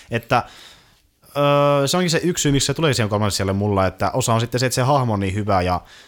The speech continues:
samasta syystä myös tuo Doctor Strange on ykkösen, että se on kyllä tosi hieno visuaalisesti, joo, ja siinä on siistiä lorea ja tälleen, mutta se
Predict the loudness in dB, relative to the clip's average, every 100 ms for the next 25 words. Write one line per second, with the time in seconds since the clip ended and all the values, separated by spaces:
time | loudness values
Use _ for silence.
0 | _ -4 0 0 2 0 0 -2 -2 -2
1 | -2 -2 -2 -2 0 -2 -2 -4 -4 -4
2 | -4 -4 -2 -2 -2 -2 0 2 0 0
3 | 0 -2 -4 -2 0 2 2 0 -2 -2
4 | -2 -2 -4 -2 0 0 0 -2 0 -2
5 | -4 -2 -2